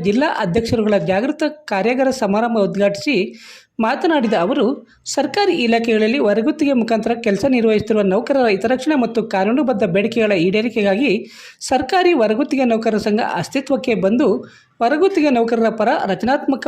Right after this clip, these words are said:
ಹೋರಾಟ ಮಾಡುತ್ತಿರುವುದು ಶ್ಲಾಘನೀಯ. ಗುತ್ತಿಗೆದಾರರ ಸಂಘ ಮತ್ತು ಸರ್ಕಾರಿ ಹೊರಗುತ್ತಿಗೆ ನೌಕರರ ಸಂಘ ಅಣ್ಣ ತಮ್ಮಂದಿರು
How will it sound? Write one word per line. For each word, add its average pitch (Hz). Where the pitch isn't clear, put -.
ಹೋರಾಟ 226
ಮಾಡುತ್ತಿರುವುದು 208
ಶ್ಲಾಘನೀಯ. 190
ಗುತ್ತಿಗೆದಾರರ 294
ಸಂಘ 226
ಮತ್ತು 247
ಸರ್ಕಾರಿ 277
ಹೊರಗುತ್ತಿಗೆ 240
ನೌಕರರ 220
ಸಂಘ 214
ಅಣ್ಣ 196
ತಮ್ಮಂದಿರು 220